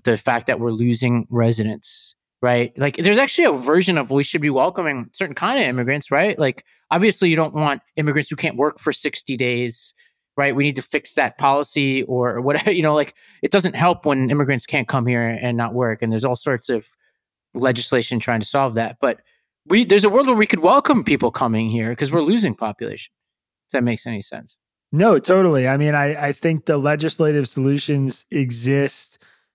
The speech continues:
Speaker 2: that could make the influx of so many migrants a lot easier to handle. But I also think, yeah, fundamentally, they have to find a way to stop the influx because there's just,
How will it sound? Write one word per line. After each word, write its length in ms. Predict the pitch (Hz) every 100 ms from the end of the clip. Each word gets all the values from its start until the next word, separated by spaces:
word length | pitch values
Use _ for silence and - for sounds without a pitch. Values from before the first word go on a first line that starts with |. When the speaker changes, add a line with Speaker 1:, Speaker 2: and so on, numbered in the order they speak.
| _ _ _
Speaker 2:
that 600 | 139 123 143 131 127 127 - _ _
could 460 | - 156 143 127 135 -
make 600 | 135 143 147 139 - - 196
the 320 | 135 139 127
influx 920 | 139 135 151 143 127 - - - - _
of 640 | 151 139 127 127 120 113 -
so 260 | - 156
many 240 | 139 135 127
migrants 720 | 123 127 127 127 131 127 117 -
a 140 | 139
lot 320 | 131 127 131
easier 640 | 135 131 120 135 131 123 120
to 180 | -
handle. 720 | 123 127 123 143 180 202 226 - _ _ _ _ _ -
But 260 | 143 170
I 160 | 170 160
also 320 | 160 160 170
think, 320 | 156 156 139 -
yeah, 320 | 135 143 123
fundamentally, 760 | 107 175 156 143 143 143 139 131
they 160 | 123
have 220 | 123 131 -
to 80 | 131
find 300 | 143 127 123
a 60 |
way 160 | 120 120
to 80 | 117
stop 420 | - 131 123 -
the 160 | 120
influx 480 | 117 120 - 113 110
because 320 | - 127 131
there's 220 | 123 135 -
just, 320 | 156 -